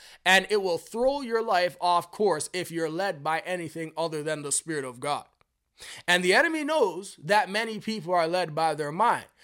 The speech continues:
So therefore, he works in different ways to get your mind off track. Because if he gets your mind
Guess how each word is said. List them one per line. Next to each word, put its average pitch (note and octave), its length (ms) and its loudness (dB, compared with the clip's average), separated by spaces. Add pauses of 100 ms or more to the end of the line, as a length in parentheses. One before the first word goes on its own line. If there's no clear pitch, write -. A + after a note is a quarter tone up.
(120)
So G#3 260 6
therefore, A3+ 640 2
he F#3+ 240 -2
works F#3 760 2 (400)
in G#3 260 4
different A3+ 420 0
ways F3+ 500 2
to G#3+ 180 -4
get G3+ 260 2
your G3 160 -2
mind F3+ 400 2 (180)
off G3+ 320 8
track. - 400 2 (540)
Because G3+ 340 2
if F3 100 0
he F#3+ 100 -4
gets C4 340 2
your G#3 140 2
mind F#3+ 680 0